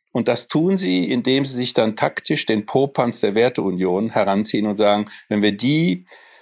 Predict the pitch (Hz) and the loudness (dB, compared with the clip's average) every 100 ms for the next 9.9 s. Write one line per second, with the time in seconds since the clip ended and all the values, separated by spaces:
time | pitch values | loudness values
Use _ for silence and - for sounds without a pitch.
0 | - 175 - 117 160 - 143 - 135 113 | -12 -6 0 2 2 0 -2 0 -2 0
1 | 113 104 131 147 123 113 - 117 110 101 | 0 0 0 2 2 0 -2 -2 0 0
2 | 113 113 107 - 113 120 117 120 107 104 | 0 0 0 -2 -2 0 2 2 0 0
3 | 98 113 117 113 113 - - - 110 101 | 0 2 2 0 -4 -14 -20 -4 0 2
4 | 101 98 101 98 101 - 101 101 98 92 | 0 -2 0 2 2 0 0 2 2 2
5 | 104 92 - 101 98 92 87 90 - - | -2 -4 -2 -2 0 0 0 -4 -6 -2
6 | 110 - - - 139 151 185 185 190 - | -2 0 -2 0 0 2 2 2 2 0
7 | - 143 101 - - 104 185 214 170 127 | 0 0 -2 -6 -4 2 4 4 2 0
8 | 107 107 104 - 101 98 98 92 92 - | 2 2 2 0 -2 0 0 -2 -4 -2
9 | - 135 98 90 - - - - - | -2 0 0 -2 -8 -10 -12 -12 -20